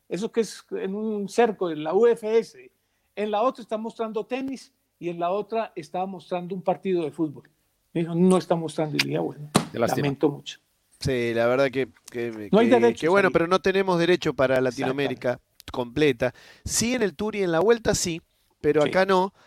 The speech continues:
Speaker 3: Y,
Speaker 2: Qué
Speaker 3: y
Speaker 2: lástima.
Speaker 3: bueno, no, no, no se puede. Todo no se puede. Por suerte la, la vamos a ver entera, el Giro de Italia completo. Y después cuando termine sacaremos nuestras conclusiones a ver si valió la pena ver entero.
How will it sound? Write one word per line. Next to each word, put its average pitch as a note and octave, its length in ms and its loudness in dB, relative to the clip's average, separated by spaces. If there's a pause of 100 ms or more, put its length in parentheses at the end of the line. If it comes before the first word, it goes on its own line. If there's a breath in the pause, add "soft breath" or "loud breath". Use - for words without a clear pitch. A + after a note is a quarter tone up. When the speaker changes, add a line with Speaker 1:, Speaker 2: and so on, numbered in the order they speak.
(260 soft breath)
Speaker 3:
Y, C#3+ 500 -2
Speaker 2:
Qué A#2+ 80 -4
Speaker 3:
y - 20 0
Speaker 2:
lástima. B2+ 280 2
Speaker 3:
bueno, B2 180 -4
no, B2+ 300 -4 (120)
no, C3+ 180 -4
no C#3+ 140 -4
se C3 140 -4
puede. A#2 320 0
Todo D3+ 420 4 (160)
no C3 220 -4
se C3+ 140 0
puede. D3 280 6
Por C3 160 -2
suerte E3+ 300 -2
la, C3+ 180 4
la C3 80 4
vamos C#3+ 240 0
a C#3+ 60 4
ver C#3+ 100 2
entera, C3+ 360 0
el A#2 100 -2
Giro C#3 220 -2
de C3+ 60 0
Italia D3 280 2
completo. D3 580 2
Y F3 80 2
después D3+ 300 2
cuando G3 240 0
termine A3+ 320 -2
sacaremos F3 460 -2
nuestras C#3+ 260 -6
conclusiones D3+ 520 -4
a D3 60 6
ver D#3 140 6
si E3+ 120 0
valió E3+ 260 6
la A3+ 120 2
pena G#3 300 -2
ver D3+ 160 2
entero. F#3 420 0